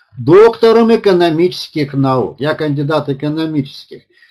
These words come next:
а, а Наталья Модестовна – доктор. А, и это удивительно, то, что она согласилась с нами сегодня встретиться, рассказать нам,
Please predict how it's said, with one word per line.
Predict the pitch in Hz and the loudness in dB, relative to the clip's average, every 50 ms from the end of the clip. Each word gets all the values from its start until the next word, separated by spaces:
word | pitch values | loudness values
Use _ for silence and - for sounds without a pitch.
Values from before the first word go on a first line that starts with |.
| _ - - - - - _ _ _ _ | _ -20 -20 -20 -20 -20 _ _ _ _
а, | 127 131 131 120 120 117 117 110 101 110 | -8 -4 -2 0 0 0 0 -2 -2 -4
а | 123 | -4
Наталья | 120 135 135 139 180 185 180 160 143 | -2 -2 -2 -2 0 0 0 2 0
Модестовна – | 123 117 120 113 139 160 139 - - 147 143 127 | 0 0 0 0 0 -2 -2 -2 -2 -4 -2 0
доктор. | 139 160 139 123 - - - - - _ _ _ _ _ _ _ _ _ - | 2 2 2 2 0 -6 -16 -20 -20 _ _ _ _ _ _ _ _ _ -8
А, | 127 123 123 117 117 113 107 - - - - - - - - - _ | -6 -4 -2 0 -2 -2 -4 -6 -12 -16 -18 -20 -20 -20 -20 -20 _
и | 147 147 151 151 147 143 139 139 135 131 127 123 - _ - - _ _ _ _ - | -6 -4 -2 0 2 2 4 4 2 2 0 -2 -4 _ -20 -20 _ _ _ _ -8
это | 139 143 143 147 143 139 | -8 -6 -4 -2 0 0
удивительно, | 143 143 139 131 127 151 156 156 185 185 180 - 151 139 135 135 127 | 0 0 -2 -2 -2 -2 0 2 0 0 0 0 0 0 0 0 -2
то, | 123 - 139 139 127 | -2 -2 -2 -2 -2
что | - - 135 127 120 110 | -2 -4 -6 -6 -4 -4
она | 123 131 135 135 123 | -4 -2 -2 -2 -2
согласилась | 120 - 135 120 127 135 139 135 - - 160 160 139 135 123 - - | -4 -6 -8 -6 -6 -4 -6 -6 -4 -4 -2 0 0 0 -2 -2 -6
с | |
нами | 139 147 143 143 135 131 120 107 | -6 -4 -2 -2 -2 -2 -2 -4
сегодня | - - 135 127 131 139 135 120 113 117 | -4 -6 -4 -2 0 0 -2 -2 -2 -6
встретиться, | 113 - - 135 151 185 190 180 151 139 - 120 110 | -8 -8 -6 -2 0 0 0 0 -2 -4 -4 -6 -6
рассказать | 107 107 95 - - 107 107 101 127 135 135 127 127 | -6 -8 -10 -10 -12 -12 -8 -6 -4 -4 -4 -4 -4
нам, | 127 123 120 120 120 - | -6 -6 -4 -6 -8 -10